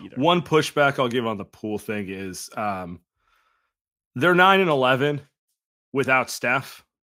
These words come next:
Speaker 2: with Poole starting. Poole's not the heir apparent to Steph, you know, but he's still a guy who can carry a high volume offense and keep you from completely free falling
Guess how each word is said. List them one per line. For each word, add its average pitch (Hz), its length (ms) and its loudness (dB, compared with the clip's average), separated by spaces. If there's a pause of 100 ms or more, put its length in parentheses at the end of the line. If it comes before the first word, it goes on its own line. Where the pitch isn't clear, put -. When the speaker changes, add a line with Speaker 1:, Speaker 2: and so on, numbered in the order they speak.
Speaker 2:
with 127 200 -8
Poole 131 240 -4
starting. 143 520 -2 (2250)
Poole's 175 420 2
not 127 640 -4 (640)
the 101 300 -10
heir 123 180 -2
apparent 98 480 -10
to - 100 -14
Steph, - 440 -16 (100)
you 127 100 -4
know, 110 220 -4 (1040)
but 170 320 0
he's 160 160 -2
still 143 800 0
a 120 160 -6
guy 120 400 0
who 107 100 -8
can 107 220 -10
carry 120 720 -4
a 113 80 -6
high 123 280 0
volume 117 440 -2
offense 113 500 -4
and 104 120 -14
keep 131 320 -8
you 131 100 -2
from 117 220 -6
completely 120 640 -10
free 123 220 -6
falling 135 500 0